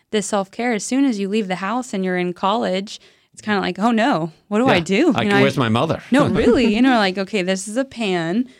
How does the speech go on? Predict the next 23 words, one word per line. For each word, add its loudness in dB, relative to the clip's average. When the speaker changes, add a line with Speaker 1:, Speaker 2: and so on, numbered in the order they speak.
Speaker 1:
How -4
do 0
I 0
make 0
a -2
scrambled -2
egg? -2
And -2
how -2
do -4
I," -2
you -4
know, 0
there's 0
just -6
a -4
piece -6
of -6
whole -4
grain -2
toast, -6
scrambled -2
egg, -2